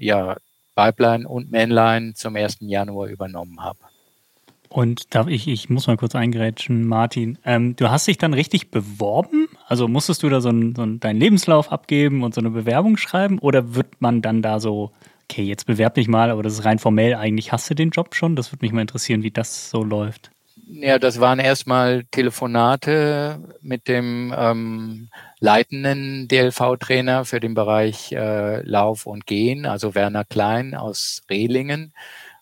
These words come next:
Speaker 1: Ähm, dort hat man sich ausgetauscht und, ähm,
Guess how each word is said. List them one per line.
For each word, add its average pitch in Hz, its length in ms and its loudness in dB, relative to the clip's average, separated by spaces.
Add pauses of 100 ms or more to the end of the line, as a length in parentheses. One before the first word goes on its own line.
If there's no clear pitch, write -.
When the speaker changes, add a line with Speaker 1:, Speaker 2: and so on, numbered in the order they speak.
(100)
Speaker 1:
Ähm, 104 640 -4 (920)
dort 127 200 -2
hat 110 200 0 (200)
man 104 440 -6
sich 107 400 -8
ausgetauscht 127 880 0
und, 110 280 -12 (140)
ähm, 104 600 -4